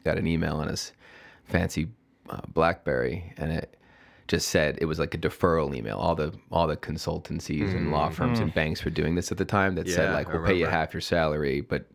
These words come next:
Speaker 1: don't, don't come anywhere
Speaker 2: Yeah.
Speaker 1: near us for a
Speaker 2: I had
Speaker 1: year."
Speaker 2: a lot of consultant works, uh, friends who were just collecting paychecks and chilling.
Speaker 1: Yeah. So that's exactly what,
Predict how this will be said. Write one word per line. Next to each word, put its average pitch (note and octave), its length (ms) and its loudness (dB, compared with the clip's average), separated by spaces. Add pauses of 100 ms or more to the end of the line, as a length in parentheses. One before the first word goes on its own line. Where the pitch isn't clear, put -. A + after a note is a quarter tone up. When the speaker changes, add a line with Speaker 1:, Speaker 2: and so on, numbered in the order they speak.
Speaker 1:
don't, D#2 220 0 (460)
don't E2+ 160 2
come D#2+ 140 -2
anywhere F2 240 0
Speaker 2:
Yeah. D#2 40 0
Speaker 1:
near D#2 120 2
us - 160 -8
for - 100 -10
a - 40 -2
Speaker 2:
I D#2 40 0
had D#2+ 80 2
Speaker 1:
year." D#2 80 4
Speaker 2:
a G2 60 0
lot F#2 160 0
of F#2+ 60 -6
consultant F2 500 -4
works, E2 320 -4 (200)
uh, F2 200 2
friends E2+ 440 -6
who F#2 120 -4
were E2 100 -2
just D#2+ 280 -6 (160)
collecting E2 360 -2
paychecks E2 560 -2
and D2 160 -10
chilling. D#2 480 -4
Speaker 1:
Yeah. E2+ 200 2 (340)
So - 100 6
that's A#2 120 2
exactly G2 340 4
what, E2 160 -2